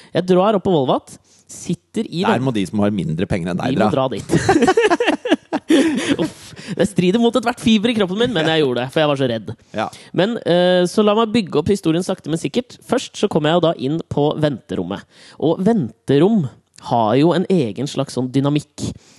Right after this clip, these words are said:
Speaker 1: Og jeg fikk på et tidspunkt der, jeg
Speaker 2: En egen slags litteratur også.
Speaker 1: Ja, å ja!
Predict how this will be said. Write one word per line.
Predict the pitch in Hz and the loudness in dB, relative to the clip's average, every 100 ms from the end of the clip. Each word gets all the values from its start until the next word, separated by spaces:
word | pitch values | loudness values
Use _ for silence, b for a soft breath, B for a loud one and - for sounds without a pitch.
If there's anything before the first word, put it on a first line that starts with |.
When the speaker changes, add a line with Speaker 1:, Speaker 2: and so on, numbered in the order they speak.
| B | B
Speaker 1:
Og | - 160 | -2 0
jeg | 196 | 0
fikk | - 208 - | -4 -6 -4
på | - | -4
et | - - | -4 -2
tidspunkt | 185 - - 190 - | -4 -2 -2 0 2
der, | 160 254 B B B | 0 0 B B B
jeg | - 135 170 | -6 -4 -2
Speaker 2:
En | 131 | -2
egen | 113 | 0
slags | 98 123 123 | -2 -2 -2
litteratur | 123 147 - 107 110 143 165 | 0 0 -2 -2 2 4 4
også. | 247 - _ - - | 0 -8 _ -20 -4
Speaker 1:
Ja, | - - | 0 2
å | 185 190 | 4 4
ja! | 269 | 4